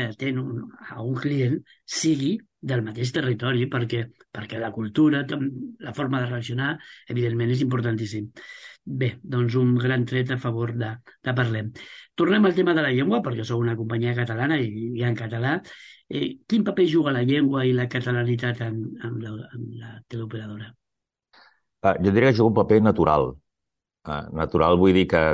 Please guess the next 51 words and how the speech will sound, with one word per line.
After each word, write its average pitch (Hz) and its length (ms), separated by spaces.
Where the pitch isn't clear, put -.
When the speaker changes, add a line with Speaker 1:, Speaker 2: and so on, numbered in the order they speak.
Speaker 2:
tampoc 80 260
no 107 80
és 101 60
que 92 100
ens 80 80
ho - 20
hagin 73 220
plantejat 71 420
mai 64 160
massa. 85 300
És 67 80
a 69 80
dir, 67 160
per 69 140
nosaltres, 71 680
eh, 71 120
pensem 67 320
que 67 180
Catalunya 71 440
és 67 100
un 71 100
país 98 460
i 71 160
cada 69 240
país 71 320
té 73 80
el 69 80
seu 71 220
idioma 90 400
i 80 100
el 65 80
nostre, 71 380
doncs, 69 180
és 65 80
el 69 140
català. 78 260
I 98 100
com 76 180
a 69 60
tal, 73 220
doncs, 78 120
l'hem 80 140
de 78 80
fer 76 160
servir 73 300
de 78 100
manera 73 240
desacomplexada 73 800
tant 76 140
internament 71 560
com 87 100